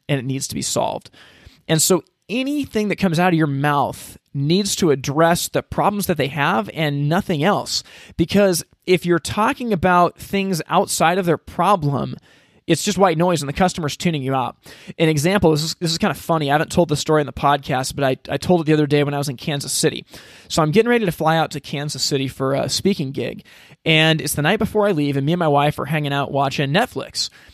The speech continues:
And all of a sudden, we hear this scamper, scamper, scamper across the ceiling of our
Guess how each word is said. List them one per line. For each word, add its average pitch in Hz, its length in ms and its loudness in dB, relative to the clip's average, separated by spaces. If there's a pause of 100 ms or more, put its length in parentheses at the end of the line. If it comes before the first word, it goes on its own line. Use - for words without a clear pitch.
(140)
And 165 100 2
all 240 60 6
of 247 40 4
a - 80 2
sudden, 202 240 2
we 170 80 2
hear 190 180 4
this 151 380 2 (160)
scamper, 165 400 -2
scamper, 151 280 -4
scamper - 440 -8 (120)
across - 500 0
the 123 200 -4
ceiling 156 540 0
of 135 100 0
our 135 260 -2